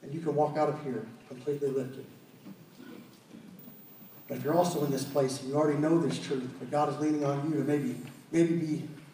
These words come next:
ready to say yes to serve him more. Maybe to, to, to, to discern whether or not this, these passages in Timothy and Titus, they measure up to you, or maybe some other role. Maybe you need to come and pray about it and ask God if he would just make it clear to you that you should serve him.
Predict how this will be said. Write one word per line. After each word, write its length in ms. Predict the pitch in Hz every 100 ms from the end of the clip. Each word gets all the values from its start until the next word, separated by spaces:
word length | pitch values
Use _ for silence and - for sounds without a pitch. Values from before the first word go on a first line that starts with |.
| - - - - - - -
ready 240 | 180 185
to 80 | 170
say 220 | - 170 147
yes 260 | 143 139
to 120 | -
serve 360 | 139 - 135 123
him 180 | 131 123
more. 180 | 120 113 - - - - - - - - - - -
Maybe 260 | 165 175 185
to, 260 | 151 -
to, 240 | - - 139
to, 220 | - 143 135 - - -
to 120 | - - -
discern 500 | - - 185 175 151
whether 180 | 147
or 20 | 147
not 220 | 147 147
this, 180 | 147 - - - - -
these 160 | 165 165
passages 580 | 165 165 - 143 139 -
in 60 |
Timothy 340 | - 160 147 147
and 80 |
Titus, 380 | 131 156 147 131
they 100 | 139
measure 320 | 131 143 131
up 120 | 139 131
to 60 | 139
you, 80 | 131
or 80 | 131
maybe 220 | 139 139
some 260 | - 139 151
other 140 | 143
role. 320 | 127 123 110 - - - - - - - - -
Maybe 180 | - 160
you 100 | 165
need 240 | 170 -
to 40 | -
come 220 | 156 143
and 140 | 127
pray 180 | 131 147
about 220 | 143 131 123
it 80 | 127
and 80 |
ask 180 | 139 -
God 320 | 139 127 120 -
if 60 |
he 60 | 139
would 200 | 127 127
just 240 | 139 -
make 120 | 151
it 200 | 135 -
clear 200 | 156 151
to 40 | 131
you 200 | 120 -
that 200 | - -
you 120 | 147 143
should 200 | - -
serve 240 | - 131
him. 240 | 127 -